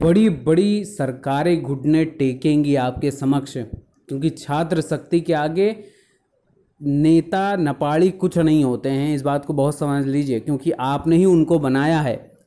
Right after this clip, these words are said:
आप हैं तो वो हैं, उनके होने से आपकी अ, मौजूदगी का एहसास वो नहीं समझ सकते हैं, लेकिन आपके होने से उनकी मौजूदगी बहुत मायने रखती है।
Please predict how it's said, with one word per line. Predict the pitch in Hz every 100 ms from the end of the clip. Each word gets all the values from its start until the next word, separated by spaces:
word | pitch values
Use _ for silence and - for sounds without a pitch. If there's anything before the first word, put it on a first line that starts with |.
| -
आप | 127 160 165
हैं | 180 185 190
तो | 165
वो | 131 151 139
हैं, | 113 151 147 110 - _ _ -
उनके | 143 156 151 196
होने | 170 160 175
से | 175
आपकी | 165 139 147 - 190 196 - - - _ -
अ, | 127 127 123 120 - - - _ 143
मौजूदगी | 147 147 147 156 160 202
का | 196 185 170
एहसास | 135 147 151 180 - - - 131
वो | 135 196
नहीं | 175 185
समझ | 175 147
सकते | 123 110 -
हैं, | 131
लेकिन | 139 170 -
आपके | 123 147 180 165
होने | 170 175
से | 175 196
उनकी | 190 - 165 175 226
मौजूदगी | 190 151 143 139 135 131
बहुत | 110 131 147 165
मायने | 151 135 131
रखती | 113 - 123 110
है। | 110